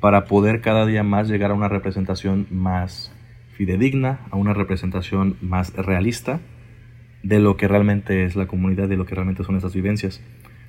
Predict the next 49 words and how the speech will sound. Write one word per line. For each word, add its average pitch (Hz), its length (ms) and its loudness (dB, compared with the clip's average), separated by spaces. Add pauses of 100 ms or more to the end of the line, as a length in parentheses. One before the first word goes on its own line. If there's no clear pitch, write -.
Porque 104 260 2
lo 104 120 6
que 101 100 2
muchas 120 340 2
veces 127 280 -2
se 101 100 -2
busca 104 340 -2
y 95 60 2
lo 92 120 0
que 95 80 -4
no 95 160 2
se 107 120 -6
obtiene 101 280 -2
en 98 100 0
la, 92 180 -2
en 90 160 -4
los 90 120 -4
medios 98 380 0
es 92 240 -4
una 98 180 -2
representación 95 680 -4 (140)
en 95 120 -2
el 92 100 0
sentido 98 300 -4
de 92 120 0
que 92 240 -4 (1080)
quieres 127 280 2
tener 101 180 2
a 104 80 2
personajes 95 400 0
con 95 120 -2
los 92 140 2
que - 60 -6
sabes 104 240 0
que - 60 -6
te 95 100 -4
puedes 101 280 -4
identificar, 95 600 -2 (1200)
pero 117 220 6
que 120 140 2
su - 80 0
historia 135 320 2
no 135 100 2
es 123 100 -2
que - 80 -4
el 113 160 0
personaje 104 360 -2
es 101 60 -4
gay, 107 180 -2